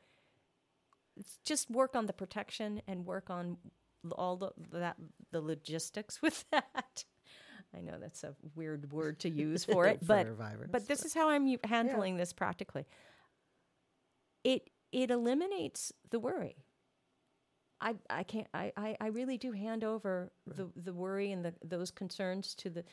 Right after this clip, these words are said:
Speaker 1: to the universe. And it is helping to, um, boost my immune system
Speaker 2: Sure.
Speaker 1: because the worrying just brings it
Speaker 2: Depletes
Speaker 1: down.
Speaker 2: you, yeah.
Speaker 1: So in a way,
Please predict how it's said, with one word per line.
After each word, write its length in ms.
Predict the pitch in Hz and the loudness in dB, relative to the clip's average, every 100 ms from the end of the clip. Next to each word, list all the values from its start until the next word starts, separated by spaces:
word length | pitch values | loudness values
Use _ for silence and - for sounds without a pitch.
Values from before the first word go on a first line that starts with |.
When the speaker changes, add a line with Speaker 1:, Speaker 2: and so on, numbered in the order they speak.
| - - | -18 -14
Speaker 1:
to 100 | 175 | -4
the 80 | 170 | 0
universe. 380 | 185 202 233 - - - - _ _ _ - | 0 0 -2 -6 -18 -20 -20 _ _ _ 2
And 320 | 226 220 - _ _ | 4 4 2 _ _
it 220 | 240 240 - | 4 4 2
is 400 | 254 285 262 - | 2 2 0 -4
helping 580 | - 254 247 202 180 180 | -4 -2 0 0 0 -2
to, 540 | - - 190 175 170 170 - _ _ _ _ _ - | -4 -2 0 0 0 -2 -10 _ _ _ _ _ -4
um, 320 | 165 156 160 - _ _ _ _ - | -2 -2 -4 -10 _ _ _ _ 0
boost 380 | 285 339 - | 0 0 -2
my 160 | 175 160 | -2 0
immune 280 | 147 143 143 | 0 0 -2
system 360 | - - - | -6 -6 -4
Speaker 2:
Sure. 100 | 123 | -2
Speaker 1:
because 320 | 151 170 190 170 | -2 0 -2 0
the 80 | |
worrying 500 | 165 190 247 214 175 | -2 0 2 2 0
just 540 | 170 170 160 - - - _ _ _ _ _ | -2 -4 -4 -6 -8 -16 _ _ _ _ _
brings 260 | 165 156 147 | -4 -4 -2
it 60 | |
Speaker 2:
Depletes 220 | 139 175 233 | -2 0 -2
Speaker 1:
down. 80 | 117 | -6
Speaker 2:
you, 80 | - - | -8 -10
yeah. 160 | 135 147 - _ _ - - - _ _ - | -8 -8 -12 _ _ -20 -20 -20 _ _ -8
Speaker 1:
So 380 | - 247 226 - | 2 4 4 4
in 120 | 233 | 2
a 160 | 240 208 | 4 2
way, 760 | 208 285 339 220 185 180 185 | 0 0 0 0 -2 -2 -6